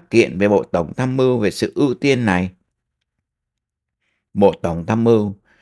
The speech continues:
đã phái một đại tá ra điều tra sự kiện thư gửi ấy. Đại tá Tuyền đã trả lời một cách minh bạch: "Điều ấy dễ hiểu thôi. Trung tá Nguyễn Mạnh Tường đã giúp chúng tôi một cách tận lực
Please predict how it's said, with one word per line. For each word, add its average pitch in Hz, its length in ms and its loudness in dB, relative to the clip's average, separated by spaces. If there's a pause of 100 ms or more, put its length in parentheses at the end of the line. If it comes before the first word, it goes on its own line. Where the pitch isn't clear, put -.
(160)
đã 120 140 0
phái - 280 -4
một 131 180 -4
đại 85 240 -2
tá 107 260 -4
ra 123 120 -2
điều 95 320 2
tra 110 340 -2
sự 95 360 -2
kiện 64 340 -6
thư 117 420 2
gửi 71 260 -6
ấy. 95 220 -4 (1160)
Đại 110 140 2
tá 151 140 2
Tuyền 117 320 4
đã 98 100 0
trả 92 280 -2
lời 110 160 2
một 107 140 -2
cách 151 200 -6
minh 139 480 -4
bạch: 95 180 0 (1300)
"Điều 135 300 6
ấy 139 200 2
dễ 185 260 4
hiểu 104 420 4
thôi. 139 440 2 (840)
Trung 139 280 4
tá 120 200 0
Nguyễn 139 240 -4
Mạnh 95 260 -2
Tường 95 280 4
đã 76 60 -6
giúp 160 260 2
chúng 139 180 -4
tôi 120 180 2
một 104 140 -6
cách - 140 -2 (180)
tận 104 380 0
lực 101 260 2